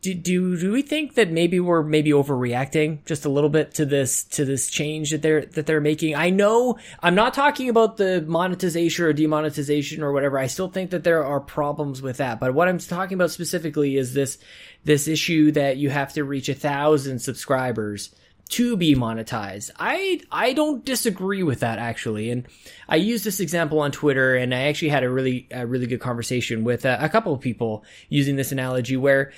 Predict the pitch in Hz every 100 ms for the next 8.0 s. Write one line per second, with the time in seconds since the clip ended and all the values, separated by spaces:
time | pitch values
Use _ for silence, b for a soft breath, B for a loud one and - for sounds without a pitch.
0 | B 277 330 - 226 208 208 190 - _
1 | _ 190 185 175 165 147 165 143 190 277
2 | 262 220 208 214 214 185 202 220 208 180
3 | 160 143 135 - 104 92 _ _ _ _
4 | _ _ 160 160 151 - 190 196 185 170
5 | 156 131 120 113 - 143 143 143 147 156
6 | 143 139 131 - 170 147 127 - 147 127
7 | 123 104 - 135 - 135 117 101 - -